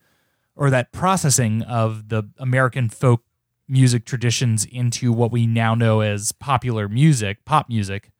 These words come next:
i-, is kind of the ironing out of the us and we from music into the I and you, uh, uh, of music. And that's why I spent so much of this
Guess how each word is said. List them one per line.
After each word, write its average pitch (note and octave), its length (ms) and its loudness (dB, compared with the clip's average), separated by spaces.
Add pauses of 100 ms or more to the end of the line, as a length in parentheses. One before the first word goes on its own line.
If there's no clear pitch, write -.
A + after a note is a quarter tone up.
(320)
i-, D3 300 0
is D3 400 0
kind C#3+ 340 -2
of A2+ 160 -4
the A2+ 320 -4 (460)
ironing D3 560 2
out B2 320 2 (100)
of A2+ 240 -6
the A#2 300 -6
us A#2+ 500 -2
and A#2 320 -6
we A#2 500 0 (340)
from C3 240 2
music A#2+ 500 2
into B2 460 2
the A2+ 300 -2 (260)
I A#2+ 320 2 (180)
and G#2+ 180 -6
you, G#2+ 540 2 (560)
uh, A2 280 2 (120)
uh, G#2+ 340 -2
of A#2 240 -2
music. G#2+ 480 2
And D3+ 280 0
that's D#3+ 160 -2
why D#3+ 280 0
I C3 300 -2
spent C#3+ 280 -6
so D#3 80 -2
much D3 140 0
of C3+ 80 -4
this A#2+ 220 -2